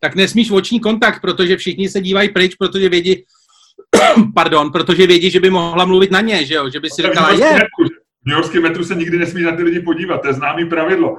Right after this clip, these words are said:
Speaker 2: Ale v Albertu to neplatí tohle.
Speaker 1: V londýnském taky, no, ale v Albertu to zjevně neplatí. No, ale tak třeba si povídala s tebou, ty taky hrozně řveš, když mluvíš.
Speaker 2: Jo, je to moje, já,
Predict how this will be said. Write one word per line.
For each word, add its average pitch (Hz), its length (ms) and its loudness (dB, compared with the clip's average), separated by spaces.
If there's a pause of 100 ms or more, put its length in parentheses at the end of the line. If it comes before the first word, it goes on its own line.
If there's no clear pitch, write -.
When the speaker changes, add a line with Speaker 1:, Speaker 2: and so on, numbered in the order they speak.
(180)
Speaker 2:
Ale 147 120 0
v - 40 -6
Albertu 175 440 2
to 196 100 0
neplatí 202 460 0
tohle. 147 300 -4 (720)
Speaker 1:
V - 40 -4
londýnském 208 500 0
taky, 220 280 2
no, 160 80 2
ale 175 280 2
v - 60 -8
Albertu 185 400 -2
to 196 140 0
zjevně 170 320 2
neplatí. 127 440 -6 (1600)
No, 180 260 0
ale 214 160 4
tak 214 160 -2
třeba 233 200 0
si 240 140 -6
povídala 240 440 -2
s - 80 -16
tebou, 269 240 -4
ty 240 100 -8
taky 233 200 -2
hrozně 254 320 -4
řveš, 208 220 -6
když 185 220 -16
mluvíš. 156 300 -8 (500)
Speaker 2:
Jo, 254 420 2
je 190 60 -6
to 220 140 -8
moje, 220 180 -4
já, 208 360 -2